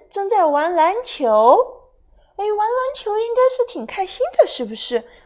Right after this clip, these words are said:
可以拍拍球，可以投进篮筐。哎，发生了什么呢？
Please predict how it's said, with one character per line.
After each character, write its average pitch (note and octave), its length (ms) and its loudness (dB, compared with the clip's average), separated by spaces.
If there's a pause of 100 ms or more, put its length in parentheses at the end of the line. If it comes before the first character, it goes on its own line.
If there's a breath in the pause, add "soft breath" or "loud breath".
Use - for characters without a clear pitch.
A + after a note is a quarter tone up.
可 D4+ 120 -2
以 C#4 120 0
拍 C4 180 -8
拍 C#4 240 -2
球， A#3+ 420 0 (240 loud breath)
可 F#4+ 120 -2
以 F#4+ 100 2
投 C#4 240 0
进 F#4 180 -4
篮 D4+ 280 -2
筐。 G4 280 0 (840 soft breath)
哎， F3+ 480 2 (120)
发 D#4+ 220 -6
生 F#4+ 200 -4
了 F#4 100 0
什 B3 180 -6
么 D4 100 -2
呢？ A#4+ 760 -4